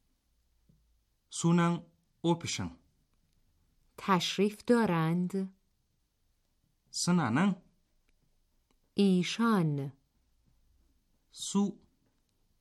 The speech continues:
Speaker 2: ایشان نیستند.
Speaker 1: Su ba su nan.
Speaker 2: شما می‌دانید.
Speaker 1: کی کا سنی؟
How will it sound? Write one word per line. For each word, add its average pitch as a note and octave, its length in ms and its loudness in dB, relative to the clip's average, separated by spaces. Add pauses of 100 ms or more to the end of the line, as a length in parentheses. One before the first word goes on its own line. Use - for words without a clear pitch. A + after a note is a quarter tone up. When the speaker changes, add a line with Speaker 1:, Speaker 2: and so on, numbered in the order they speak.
(120)
Speaker 2:
ایشان F3+ 920 0 (300)
نیستند. D#3+ 1120 0 (1900)
Speaker 1:
Su - 480 -2 (100)
ba F#3+ 220 -2
su A#3 180 -4
nan. F2 240 -4 (920)
Speaker 2:
شما E3+ 600 2 (140)
می‌دانید. E3 840 2 (1500)
Speaker 1:
کی G3+ 320 0 (160)
کا G3+ 160 -2
سنی؟ F3 460 -2